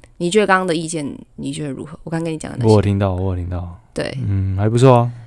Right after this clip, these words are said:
Speaker 2: 蛮
Speaker 1: 就是一些
Speaker 2: 蛮，蛮实-，实际的啦。
Speaker 1: 对，
Speaker 2: 对。
Speaker 1: 所以我很感谢那一位朋友，她是一个美女。
Speaker 2: 好。
Speaker 1: 对。
Speaker 2: 好。
Speaker 1: <laughs> 好啦，那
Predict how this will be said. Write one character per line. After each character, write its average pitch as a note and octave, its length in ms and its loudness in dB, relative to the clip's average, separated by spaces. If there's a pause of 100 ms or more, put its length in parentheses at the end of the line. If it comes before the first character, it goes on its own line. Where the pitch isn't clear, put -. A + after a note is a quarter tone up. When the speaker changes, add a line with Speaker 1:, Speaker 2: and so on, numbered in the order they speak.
(120)
Speaker 2:
蛮 G#2 140 0
Speaker 1:
就 - 80 2
是 G3+ 140 2
一 G3 100 0
些 E3 680 -4 (580)
Speaker 2:
蛮， G2+ 300 0 (500)
蛮 A2 200 2
实-， G#2+ 440 0
实 G#2 260 -2
际 A2 220 2
的 E2 140 -4
啦。 - 180 -10 (300)
Speaker 1:
对， - 100 -6
Speaker 2:
对。 G#2+ 140 -4
Speaker 1:
所 - 260 -4
以 F3 300 0
我 F3 120 -4
很 F3 180 -6
感 E3 200 -10
谢 F3 220 -6
那 E3+ 160 -6
一 D#3+ 80 -6
位 E3 240 -2
朋 - 280 -2
友， F3+ 400 -4 (600)
她 F3 160 -10
是 F3+ 180 -8
一 F3 80 -4
个 E3 340 -6
美 D#3+ 220 -6
女。 F3+ 300 -8 (680)
Speaker 2:
好。 - 80 0
Speaker 1:
对。 - 240 0 (240)
Speaker 2:
好。 - 100 6 (1600)
Speaker 1:
<laughs> - 0 -
好 E3+ 140 -2
啦， E3+ 220 2
那 F3 500 0